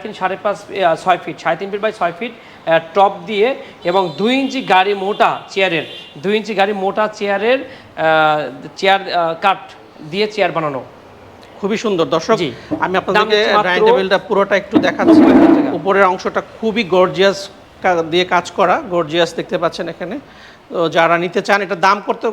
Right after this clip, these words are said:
Speaker 2: কত পড়বে শাহিন ভাই?
Speaker 1: মাত্র নব্বই হাজার টাকা ভাই।
Speaker 2: মাত্র নব্বই হাজার টাকায় গর্জিয়াসটা আপনি পাচ্ছেন। আহ, দর্শক, চাইলে আপনারা অন্য অন্য ডিজাইনের মাদ-, ডিজাইনও করতে পারেন, আহ, শাহিন ভাইয়ের কাছ থেকে। তো শাহিন ভাইয়ের কাছ থেকে আপনি A to Z ফার্নিচার, আহ, সমাধান আপনি কিন্তু পাচ্ছেন। তো শাহিন ভাই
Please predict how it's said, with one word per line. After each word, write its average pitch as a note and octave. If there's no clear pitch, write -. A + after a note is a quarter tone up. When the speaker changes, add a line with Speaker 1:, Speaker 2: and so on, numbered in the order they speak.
Speaker 2:
কত G#3+
পড়বে A3
শাহিন G3
ভাই? C4+
Speaker 1:
মাত্র A3
নব্বই A#3+
হাজার F3+
টাকা C#3
ভাই। B2
Speaker 2:
মাত্র G3
নব্বই A3
হাজার A#3
টাকায় A#3
গর্জিয়াসটা G3+
আপনি G#3
পাচ্ছেন। F#3+
আহ, E3+
দর্শক, F#3
চাইলে G3+
আপনারা G#3
অন্য G3
অন্য G#3+
ডিজাইনের G3
মাদ-, F3+
ডিজাইনও G3
করতে G3+
পারেন, G3
আহ, E3+
শাহিন E3+
ভাইয়ের F3
কাছ -
থেকে। G3
তো F3
শাহিন G#3
ভাইয়ের A3
কাছ A3+
থেকে A#3
আপনি A3
A A3
to B3+
Z B3
ফার্নিচার, G#3
আহ, F#3
সমাধান F#3+
আপনি F#3+
কিন্তু F3+
পাচ্ছেন। F3+
তো G3
শাহিন G#3
ভাই C4